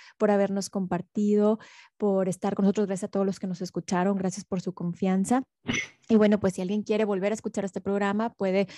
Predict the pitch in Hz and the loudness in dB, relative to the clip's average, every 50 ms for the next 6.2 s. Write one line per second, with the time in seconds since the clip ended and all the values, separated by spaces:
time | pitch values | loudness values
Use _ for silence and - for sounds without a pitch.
0 | - - - 202 208 208 202 202 208 208 196 - - - - - 202 196 190 196 | -14 -2 4 6 6 8 8 8 6 6 4 -2 -12 -12 -6 -4 -4 -4 -4 -4
1 | - 202 190 190 190 185 185 180 175 - _ _ _ - 196 190 185 185 185 185 | -4 -4 -2 0 0 2 0 0 0 -4 _ _ _ 0 2 4 4 4 4 4
2 | 190 220 226 233 240 269 254 214 185 185 185 190 190 196 208 - - 190 185 180 | 2 2 2 2 0 -2 -2 -4 -4 -4 -4 -4 -6 -6 -6 -6 -6 -4 -4 -4
3 | 180 - - 214 208 214 214 208 214 214 220 220 220 - 202 196 - 185 180 185 | -4 -4 -2 0 0 2 2 2 2 2 0 0 0 -2 -4 -2 -2 -2 -2 0
4 | 185 190 190 196 202 208 208 - - 185 185 180 175 180 175 - 202 190 180 - | 0 0 0 0 0 -2 -4 -4 -4 -4 -4 -4 -4 -6 -6 -6 -4 -4 -2 -2
5 | 208 202 185 - 180 - 180 175 170 - - 180 180 - - 226 240 233 - - | -2 -2 -4 -6 -6 -4 -4 -4 -4 -4 -6 -6 -6 -4 -4 -2 -2 -2 -4 -4
6 | 240 240 262 302 | -2 -2 -2 -2